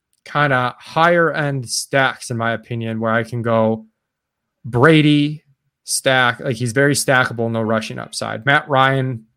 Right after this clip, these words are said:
pretty stackable, no rushing upside. And even if you take Julio out of it, he's pretty stackable.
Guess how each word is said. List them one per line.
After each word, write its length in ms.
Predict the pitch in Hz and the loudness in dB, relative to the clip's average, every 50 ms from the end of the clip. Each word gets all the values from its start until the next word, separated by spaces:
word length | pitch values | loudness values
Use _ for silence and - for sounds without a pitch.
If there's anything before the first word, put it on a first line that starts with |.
| _ _ | _ _
pretty 220 | _ - 151 151 151 | _ 0 0 2 2
stackable, 560 | - - - 135 127 127 127 - 120 117 113 | 0 0 2 2 2 2 0 -4 -6 -4 -4
no 120 | 113 113 | -2 -2
rushing 380 | 113 110 110 117 - - 135 123 | -2 -2 -2 -4 -6 -8 -10 -10
upside. 540 | - - - - - - 50 - - 156 - _ _ _ _ _ | -10 -10 -10 -10 -10 -10 -12 -12 -14 -16 -18 _ _ _ _ _
And 100 | - 135 | 0 2
even 140 | 151 151 160 | 2 4 2
if 80 | 151 131 | 2 2
you 80 | 151 | 0
take 220 | 135 135 131 113 - | 0 0 -2 -2 -2
Julio 300 | - 120 117 113 110 104 | -2 -2 0 0 2 2
out 200 | 98 98 107 117 | 2 2 0 -2
of 100 | 113 117 | -4 -6
it, 100 | 117 120 | -6 -6
he's 180 | 120 117 113 - _ _ _ _ _ _ | -6 -6 -8 -10 _ _ _ _ _ _
pretty 180 | _ - 113 113 | _ -4 -2 -2
stackable. 600 | 110 110 - 110 104 101 - - - - - - | -2 -2 -2 -4 -4 -4 -6 -8 -10 -12 -12 -12